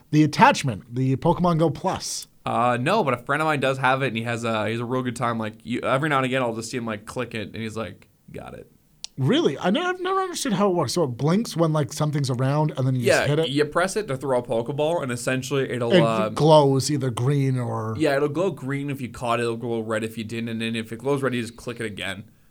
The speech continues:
Speaker 1: Oh.
Speaker 2: So it's pretty
Speaker 1: But then
Speaker 2: neat,
Speaker 1: if you
Speaker 2: like
Speaker 1: run out of Pokeballs, you're like, "This sucks."
Speaker 2: And it's like, "Now I got this pin on me."
Speaker 1: Yeah, exactly. Well, the newest thing coming along with, uh, Pokemon Let's Go Pikachu and Let's Go Eevee, because it does have a Pokemon Go aspect,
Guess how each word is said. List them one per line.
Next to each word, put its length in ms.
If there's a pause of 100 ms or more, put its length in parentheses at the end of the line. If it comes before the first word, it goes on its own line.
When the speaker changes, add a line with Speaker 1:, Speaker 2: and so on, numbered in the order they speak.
(140)
Speaker 1:
Oh. 280 (240)
Speaker 2:
So 100
it's 80
pretty 160
Speaker 1:
But 60
then 80
Speaker 2:
neat, 60
Speaker 1:
if 40
you 80
Speaker 2:
like 80
Speaker 1:
run 140
out 100
of 80
Pokeballs, 460
you're 100
like, 160
"This 180
sucks." 600
Speaker 2:
And 200
it's 140
like, 100
"Now 120
I 20
got 140
this 120
pin 300
on 180
me." 80
Speaker 1:
Yeah, 140 (240)
exactly. 560 (220)
Well, 400 (360)
the 120
newest 800 (200)
thing 320
coming 300
along 580
with, 380
uh, 400 (920)
Pokemon 840
Let's 280
Go 640 (180)
Pikachu 580
and 80
Let's 140
Go 160
Eevee, 380
because 340
it 80
does 160
have 140
a 40
Pokemon 460
Go 200
aspect, 600